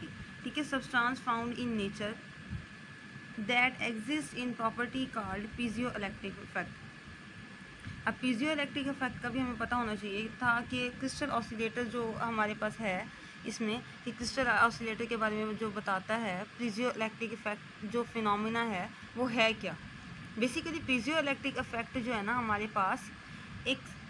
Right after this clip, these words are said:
substance quartz होता है, एक substance वो पाया जाता है nature में जो कि exist करता है, एक property, एक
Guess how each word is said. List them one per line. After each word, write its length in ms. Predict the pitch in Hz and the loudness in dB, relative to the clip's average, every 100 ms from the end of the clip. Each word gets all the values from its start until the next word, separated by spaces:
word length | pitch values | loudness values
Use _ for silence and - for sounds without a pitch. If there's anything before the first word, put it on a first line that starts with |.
| - | 0
substance 720 | 269 - - 240 247 285 - | 2 2 6 8 8 6 0
quartz 580 | - - 247 233 269 277 254 | -8 8 12 12 12 8 -2
होता 240 | 208 208 | -2 0
है, 100 | 277 | 0
एक 120 | 277 | -2
substance 580 | - 240 - 220 180 180 - | -4 -4 0 2 2 0 -2
वो 120 | 240 | 0
पाया 260 | 269 247 226 | 6 8 8
जाता 280 | 226 220 240 | 4 2 2
है 120 | 269 | 2
nature 460 | 233 226 - 285 277 | 2 0 2 2 4
में 380 | 233 196 214 - - - - | 2 2 0 -6 -12 -10 -2
जो 140 | 226 | 0
कि 220 | 277 285 294 | 0 2 2
exist 520 | 254 202 220 262 - | 2 0 0 -2 -2
करता 220 | 226 220 | -2 0
है, 120 | 226 | 0
एक 80 | 226 | 0
property, 420 | 214 208 208 240 | 0 0 -4 -4
एक 180 | 269 | 0